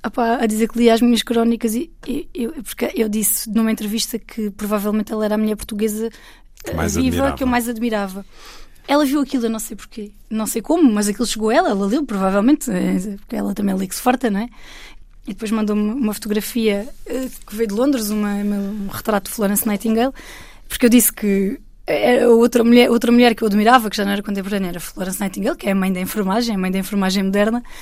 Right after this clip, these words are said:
Speaker 1: e, e ela mandou, eh, qualquer coisa do género, de uma mulher que a admira, o retrato de outra mulher que a admira. E eu também a admiro assim e leio-a todos os domingos. Ai, pá, socorro. Eu acho que até entrei taquicardia, cheio de calores. Logo, ela lê as minhas crónicas, a Maria Filomena Mónica lê as coisas que eu escrevo.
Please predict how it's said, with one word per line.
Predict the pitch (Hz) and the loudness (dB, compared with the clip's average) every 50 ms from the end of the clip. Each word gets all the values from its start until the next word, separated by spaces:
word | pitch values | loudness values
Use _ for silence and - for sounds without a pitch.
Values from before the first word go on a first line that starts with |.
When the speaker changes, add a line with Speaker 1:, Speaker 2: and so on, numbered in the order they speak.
| - - - - - - - - - - | -18 -18 -18 -18 -20 -20 -20 -18 -8 -2
Speaker 1:
e, | 262 226 226 226 226 220 220 220 - - | 0 2 4 6 6 4 4 2 0 0
e | 277 214 214 | 0 2 4
ela | 208 208 208 214 | 4 4 4 2
mandou, | 220 220 220 208 202 185 185 196 190 190 233 - - - - | 2 2 2 2 2 0 0 -2 -6 -8 -10 -12 -16 -10 -4
eh, | 233 208 202 196 202 247 320 - - - - - - - - | -2 0 0 0 -2 -4 -8 -12 -18 -20 -20 -20 -20 -10 -2
qualquer | - 226 208 - | 0 0 2 4
coisa | 240 214 233 | 2 2 2
do | 220 208 | 2 2
género, | 202 233 220 214 214 196 190 185 - - - - - - - - - - - - | 4 4 4 4 4 4 2 0 0 0 0 0 0 0 -2 -2 -2 -4 -4 -4
de | 220 208 208 208 202 202 233 | -4 -4 -4 -4 -4 -2 2
uma | 233 240 233 226 | 4 6 6 6
mulher | 226 226 226 220 214 214 | 6 6 6 4 4 4
que | 240 214 | 4 4
a | 208 | 4
admira, | 202 202 220 240 254 269 262 277 - | 4 4 6 6 6 6 6 4 4
o | 220 | 0
retrato | - - - - 240 240 233 - | -6 -4 0 4 4 4 4 2
de | 202 240 | 0 0
outra | - - 240 220 | 2 2 2 2
mulher | 220 226 226 226 220 | 4 4 4 4 2
que | - 247 226 | 2 2 2
a | |
admira. | 202 214 214 208 196 190 185 - - - - - - - - | 4 4 4 4 4 2 0 -2 -2 -6 -12 -14 -6 0 4
E | 226 | 6
eu | 240 226 | 6 6
também | - 262 254 247 247 233 226 | 8 8 8 10 8 8 8
a | 214 | 8
admiro | 214 202 196 214 220 214 220 | 6 4 4 2 4 4 4
assim | 220 214 - - 247 247 254 269 269 311 359 - | 2 2 2 2 4 4 4 4 4 2 -2 0
e | 247 240 | 0 2
leio-a | 240 254 247 247 254 254 | 6 6 6 8 6 4
todos | - - 262 226 214 240 | 4 2 -4 -2 -2 -2
os | 247 233 | 0 4
domingos. | 233 254 247 233 233 226 214 - - - - - - | 6 6 6 6 4 0 -4 -8 -12 -14 -16 -6 0
Ai, | 302 311 311 269 | 4 6 6 6
pá, | - - 196 | 4 0 -2
socorro. | - - - - 220 196 185 - - - - - | -2 -2 -4 -4 -8 -8 -8 -10 -12 -14 -12 -8
Eu | 254 269 | -4 -4
acho | 262 - | -4 -4
que | 262 | -2
até | 269 262 | -2 -2
entrei | 247 262 262 247 | -2 -2 -4 -4
taquicardia, | - 262 - 247 220 - 226 202 196 190 196 | -4 -4 -4 -4 -4 0 0 -2 0 -2 -2
cheio | - - 254 - | -2 -2 -4 -4
de | - | 0
calores. | - 226 233 233 240 233 226 240 | 0 2 2 2 2 2 4 4
Logo, | 247 233 311 | 6 8 8
ela | 415 453 480 539 | 8 10 10 10
lê | 571 571 571 571 571 539 | 10 10 10 10 8 6
as | 494 466 | 4 6
minhas | 523 508 440 - | 4 4 4 4
crónicas, | 415 - - 587 523 - 269 - 294 311 | 4 4 4 4 4 2 0 0 0 -2
a | 311 | -2
Maria | 320 339 370 320 | -2 -2 -4 -2
Filomena | - 403 359 381 392 - 175 | -4 -4 -6 -6 -4 -4 -2
Mónica | 185 190 190 - - - - | 0 0 0 2 2 0 0
lê | 359 370 | 0 0
as | 381 | -2
coisas | - 427 359 359 339 | -2 -4 -6 -4 -6
que | - 339 | -6 -6
eu | 320 | -6
escrevo. | 262 - - 247 240 220 | -6 -4 -2 -2 -2 -2